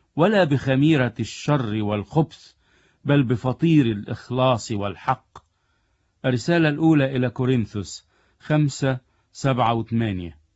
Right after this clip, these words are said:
وفي العهد الجديد تمثلت الكفارة بالفداء الذي أكمله يسوع بموته على الصليب، لكي يوفي مطالب شريعة الله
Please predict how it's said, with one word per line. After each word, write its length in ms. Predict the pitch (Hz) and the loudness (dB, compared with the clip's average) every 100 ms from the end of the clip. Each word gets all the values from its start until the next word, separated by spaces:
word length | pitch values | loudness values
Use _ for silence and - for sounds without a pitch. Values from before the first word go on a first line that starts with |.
| _ _ _ _ _ _ _ _ _ _ - | _ _ _ _ _ _ _ _ _ _ -6
وفي 220 | 135 - | -4 0
العهد 480 | 180 175 220 240 180 | 0 2 2 0 2
الجديد 840 | 165 117 123 120 110 131 107 87 - _ _ _ _ _ | 2 2 -2 0 2 2 0 -2 -12 _ _ _ _ _
تمثلت 720 | 156 151 160 - 240 220 - | 0 2 0 -2 -2 -2 0
الكفارة 920 | 151 127 135 - - 143 135 120 - 113 | -2 -2 -4 -4 0 2 2 0 -4 -4
بالفداء 760 | 113 110 - 113 101 104 80 _ _ _ _ _ - | -2 -4 -4 -4 -2 -4 -4 _ _ _ _ _ -6
الذي 440 | 131 135 123 127 143 | 0 2 2 0 -2
أكمله 600 | - 139 160 139 123 123 | -2 0 2 0 0 -2
يسوع 760 | 110 - 147 139 113 113 110 - _ _ - | -2 -2 0 0 0 -2 -4 -6 _ _ -2
بموته 720 | 147 143 143 139 220 180 135 | 4 6 4 2 2 4 4
على 220 | 104 117 | 2 0
الصليب، 560 | 113 - 123 110 104 87 _ _ _ _ _ - | -4 -6 -4 -2 -4 -6 _ _ _ _ _ -2
لكي 420 | 143 170 156 151 | 0 2 2 4
يوفي 540 | 190 240 208 202 180 | 2 0 0 0 2
مطالب 920 | 151 139 127 135 123 120 147 165 135 123 | 2 2 0 0 2 2 2 2 0 -2
شريعة 720 | - 117 123 160 113 110 113 | -2 -2 2 2 2 -2 -2
الله 560 | 110 101 107 120 110 | -4 -2 -2 -2 -2